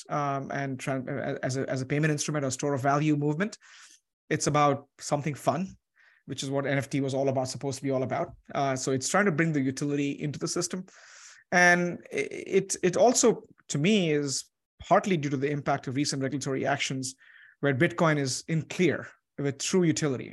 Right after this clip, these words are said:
Like, Bitcoin in general is truly decentralized and it doesn't have any regulatory focus on it. So people are saying, "Hey,"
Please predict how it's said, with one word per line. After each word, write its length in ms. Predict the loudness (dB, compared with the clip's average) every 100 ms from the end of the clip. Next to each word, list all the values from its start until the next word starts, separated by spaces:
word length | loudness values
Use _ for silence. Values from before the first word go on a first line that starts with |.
| -10
Like, 120 | -6
Bitcoin 360 | -6 -2 0 0
in 60 | 2
general 360 | 2 2 0 -2 -6 -16 -20 -20 _ -2
is 200 | -2 0
truly 280 | 4 6
decentralized 720 | 6 4 2 0 0 0 0 -4
and 100 | -4
it 60 |
doesn't 220 | -2 -2 -2
have 80 | -2
any 120 | -2 -2
regulatory 480 | -2 -2 -2 -2 -2 -6
focus 440 | _ -4 -4 -4 -4
on 100 | -4
it. 120 | -4
So 60 | -4
people 300 | 0 0 2
are 100 | 0
saying, 140 | 0 0
"Hey," 360 | 0 0 -4